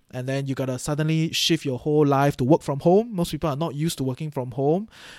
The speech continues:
So I think there are a lot of reports showing that people are burning out working from home. Interesting, right? Because you don't know how to manage your time. There's no physical separation. It's not like you, after work, you can just go home or go and meet your friend, chit chat, and then go home.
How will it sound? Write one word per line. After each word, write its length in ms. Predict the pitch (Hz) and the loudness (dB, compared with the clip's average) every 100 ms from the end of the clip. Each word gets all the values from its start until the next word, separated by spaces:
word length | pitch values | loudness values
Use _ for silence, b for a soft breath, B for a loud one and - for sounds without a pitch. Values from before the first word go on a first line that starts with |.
| B | B
So 400 | - 160 160 - | -2 0 0 -2
I 100 | 143 | -6
think 140 | 151 | -4
there 100 | 156 | 0
are 40 | 143 | 2
a 20 | |
lot 160 | 202 175 | 2 2
of 80 | |
reports 340 | 139 - 170 147 | 0 2 2 2
showing 300 | 151 147 156 | 2 2 2
that 240 | 131 - | -2 -4
people 240 | 143 139 139 | -6 -2 -2
are 20 | |
burning 340 | 117 135 151 | -2 -4 -2
out 140 | 156 123 | -2 -2
working 240 | 135 156 | -4 -6
from 220 | 143 135 | -4 -4
home. 280 | 135 147 151 | 0 -2 -2
Interesting, 440 | 139 151 - 185 | -6 -6 -4 -2
right? 260 | 135 147 151 | -2 -2 -4
Because 340 | 131 175 170 - B B | -4 -4 -4 -8 B B
you 120 | 127 | -6
don't 120 | 139 175 | -2 2
know 80 | |
how 60 | 185 | 0
to 100 | 147 | 0
manage 480 | 127 139 156 151 - | -2 -2 0 -2 -4
your 100 | 117 | -6
time. 300 | - 147 143 | -6 -6 -4
There's 180 | 127 - | -4 -4
no 100 | 151 | -4
physical 360 | 151 139 151 | -2 -2 -4
separation. 720 | - 123 127 127 131 - 262 320 | -4 -6 -4 -4 -4 -4 -8 -14
It's 180 | - 131 | -16 -10
not 120 | 156 | -6
like 120 | 139 117 | -6 -6
you, 140 | 127 | -6
after 220 | - 170 | -6 -2
work, 180 | 156 147 | 0 0
you 80 | 120 | -2
can 140 | 123 | -10
just 160 | 135 - | -12 -6
go 160 | 139 | -6
home 340 | 131 147 147 160 B B B | -2 -2 -2 -6 B B B
or 180 | 113 120 | -8 -4
go 100 | 151 | -4
and 260 | 135 123 - | -4 -10 -12
meet 180 | 147 143 | -8 -8
your 100 | 123 | -6
friend, 320 | 147 151 147 | -4 -4 -4
chit 100 | 151 | -6
chat, 220 | - 139 | -2 -4
and 120 | 120 | -4
then 100 | 131 | -8
go 120 | 127 | -6
home. 380 | 127 139 143 151 | -4 0 -2 -4